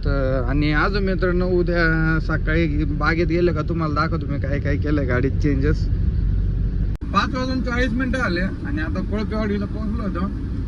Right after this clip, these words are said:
कोळपेवाडी फाट्यावर जरा कंटाळा आला म्हणून चहा वगैरे पिलो. बाकी बघा काच खराब होते आपल्या गाडी, त्याचा काच साफ करून घेतली. आणि मित्रांनो हा माझा बघा फेवरेट बिस्किट आहे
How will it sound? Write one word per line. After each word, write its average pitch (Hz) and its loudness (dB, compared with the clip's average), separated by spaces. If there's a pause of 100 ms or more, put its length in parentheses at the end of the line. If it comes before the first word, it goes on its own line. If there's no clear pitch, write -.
(280)
कोळपेवाडी 185 -2
फाट्यावर 285 -2
जरा 175 -4
कंटाळा 180 -2
आला 185 0
म्हणून 147 -4
चहा 185 -2
वगैरे 156 -4
पिलो. 175 -4 (600)
बाकी 160 0
बघा 175 2
काच 151 0
खराब 151 -2
होते 147 -2
आपल्या 143 2
गाडी, 147 2
त्याचा 147 0
काच - 0
साफ 147 -4
करून 160 -2
घेतली. 156 0
आणि - -4
मित्रांनो 214 0
हा 175 0
माझा 180 0
बघा 160 -2
फेवरेट 170 2
बिस्किट 147 0
आहे 143 0